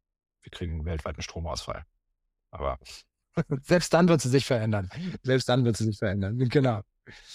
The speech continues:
Also wir sollten uns damit auseinandersetzen, vor, wie gesagt, äh, vor allen Dingen, weil wir es selber nutzen müssen, ähm, wie jeder Bereich. Wir können nicht sagen, wir nutzen es nicht.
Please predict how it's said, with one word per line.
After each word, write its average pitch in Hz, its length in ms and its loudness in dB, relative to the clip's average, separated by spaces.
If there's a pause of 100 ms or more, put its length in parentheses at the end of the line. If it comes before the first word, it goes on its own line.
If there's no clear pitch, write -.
(220)
Also 143 200 4
wir 135 120 6
sollten 143 260 4
uns 131 140 4
damit 127 240 2
auseinandersetzen, 127 760 2
vor, 113 180 -4 (100)
wie 120 80 2
gesagt, 110 340 -2
äh, 127 160 -6
vor 110 180 -2
allen 123 140 0
Dingen, 131 120 4
weil 120 120 2
wir 113 60 2
es 101 100 -4
selber 120 460 2
nutzen 123 360 2
müssen, 170 460 4 (120)
ähm, 123 600 0 (240)
wie 110 140 0
jeder 131 280 4
Bereich. 135 540 2
Wir 110 160 -4
können 123 200 0
nicht 127 140 4
sagen, 113 220 0
wir 104 100 2
nutzen 139 280 -2
es - 80 -12
nicht. 139 240 -2